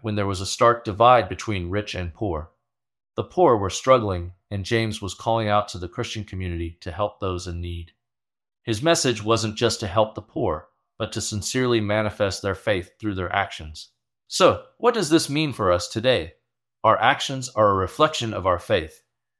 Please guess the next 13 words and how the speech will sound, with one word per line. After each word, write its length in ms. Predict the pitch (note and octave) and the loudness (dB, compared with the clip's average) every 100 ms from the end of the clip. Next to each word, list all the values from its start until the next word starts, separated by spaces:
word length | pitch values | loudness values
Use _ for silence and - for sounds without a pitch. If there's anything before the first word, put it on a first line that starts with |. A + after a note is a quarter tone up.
| _ - | _ -8
If 180 | D3 | 0
we 100 | D#3+ | 0
claim 320 | C3 F#3+ G3 E3+ | 2 2 4 4
to 80 | |
have 240 | C#3+ C3 - | 4 4 4
faith, 340 | E3+ C#3 - _ _ _ | 2 2 -2 _ _ _
we 100 | C#3+ | -2
should 240 | D#3 F3 B2 | 0 0 2
demonstrate 540 | C#3+ A#2+ - A2+ G#2+ | 0 0 -2 0 0
it 180 | A2 - | -2 -4
through 180 | C3+ B2+ | 2 4
our 160 | G#2 | 6
actions. 600 | A#2 A#2+ - D#2 D#2 - | 4 0 -2 -10 -12 -18